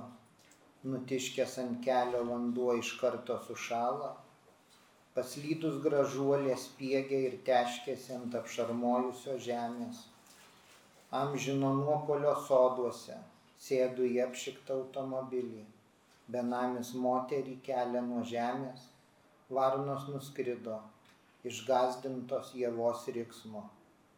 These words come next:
Noriu namo, kur veda šis kelias. Kai jodamas savo gyvenimui ant kupros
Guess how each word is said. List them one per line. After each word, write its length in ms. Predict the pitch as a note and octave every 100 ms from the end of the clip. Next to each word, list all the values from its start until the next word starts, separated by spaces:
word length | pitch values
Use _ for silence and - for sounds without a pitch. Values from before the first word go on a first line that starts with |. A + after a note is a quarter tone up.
| -
Noriu 360 | B2+ B2+ B2+
namo, 440 | C3+ C3 C3 A#2 A2 G#2+ - - - _ _ -
kur 140 | B2+
veda 520 | A2+ A#2+ A2+ A2 - A2
šis 340 | - - G#2+ -
kelias. 760 | B2+ A2 G#2 G#2 - - - - - - - - - - - - - - - - - - - - - - - - - - - - - - - - - _ _ - - - - _ _ _ _ _ _ -
Kai 120 | C#3
jodamas 680 | C3+ D3 D#3 D#3 D3 C#3+ C3
savo 300 | C#3 C3 C3
gyvenimui 800 | B2+ B2+ B2+ C3+ C#3 C#3 C#3 C3+
ant 220 | B2+ B2+ A#2+
kupros 600 | - - B2+ B2+ B2